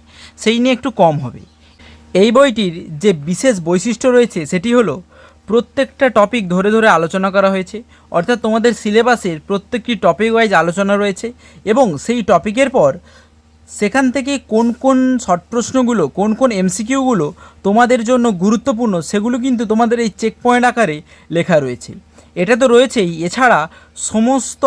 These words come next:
অধ্যায়টি শেষ হওয়ার পর অনুশীলনীতে থাকছে অনেক সংখ্যক এমসিকিউ প্রশ্ন। প্রতিটি অধ্যায় শেষে রয়েছে তোমাদের জন্য একশো একুশটি এমসিকিউ, এছাড়াও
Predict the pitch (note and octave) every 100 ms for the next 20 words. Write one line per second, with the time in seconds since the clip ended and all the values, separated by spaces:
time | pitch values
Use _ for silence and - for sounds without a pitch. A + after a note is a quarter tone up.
0 | B3+ F#3+ E3+ A#3 C4 C4 - G3+ F#3+ A3+
1 | A3+ A3 A#3 F3 A#2 _ _ _ _ E3
2 | G3+ C4+ C#4+ C#4 C4+ C4+ A#3+ B3+ - G#3
3 | E3 - _ D#3+ G3+ A#3+ - B3 A3+ A3
4 | E3 - _ F#3 G3 F#3 G3 F#3 C#3+ C3+
5 | C3+ B2+ G#2 - _ _ _ _ _ _
6 | _ _ _ _ _ _ _ _ _ _
7 | _ _ _ - D#3+ F#3 B3 C4 A3 E3
8 | F#3+ A3+ A#3 B3 A3+ A#3+ A#3 F3 E3+ F3+
9 | G#3 A#3+ A#3+ B3 D#3 C3 D3 _ _ _
10 | - F3 - - A#3+ G3 - A3 - B3
11 | F#3+ F3 - G3 A3 B3+ - _ _ _
12 | _ _ F#3 - E4 B3+